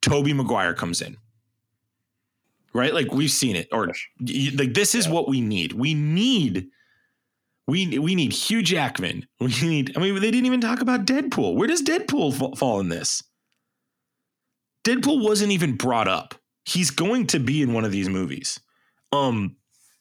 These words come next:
Speaker 1: so there's two movies between Fantastic Fo-,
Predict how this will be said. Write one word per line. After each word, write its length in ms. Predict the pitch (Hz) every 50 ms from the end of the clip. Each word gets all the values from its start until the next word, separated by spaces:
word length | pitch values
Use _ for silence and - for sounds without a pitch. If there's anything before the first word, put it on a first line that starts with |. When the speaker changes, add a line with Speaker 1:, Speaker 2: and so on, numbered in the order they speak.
| _ _ _ _ - -
Speaker 1:
so 140 | - - 180
there's 200 | 180 190 175 131
two 200 | - - 247 262
movies 280 | 269 277 262 285 277 175
between 380 | 170 185 - - 185 180 175
Fantastic 640 | - 180 165 160 147 160 135 127 127 - 151 135 -
Fo-, 160 | - 139 131